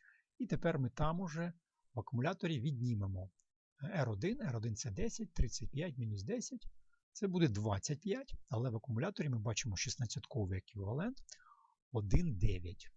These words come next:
Шістнадцять плюс дев'ять. Перевірте, це і буде двадцять п'ять. І тепер цей результат ми покладемо в регістр Р п'ять. Отут у нас є регістр Р п'ять, поки що там нуль, але на наступному кроці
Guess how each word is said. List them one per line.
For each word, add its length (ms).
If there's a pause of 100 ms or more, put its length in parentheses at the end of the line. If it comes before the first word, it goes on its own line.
(180)
Шістнадцять 720
плюс 260
дев'ять. 560
Перевірте, 580
це 240
і 60
буде 260
двадцять 460
п'ять. 340 (600)
І 80
тепер 360
цей 200
результат 560
ми 120
покладемо 680
в 60
регістр 400
Р 160
п'ять. 260 (340)
Отут 340
у 40
нас 260
є 100
регістр 340
Р 60
п'ять, 340
поки 260
що 180
там 300
нуль, 240 (600)
але 340
на 100
наступному 540
кроці 500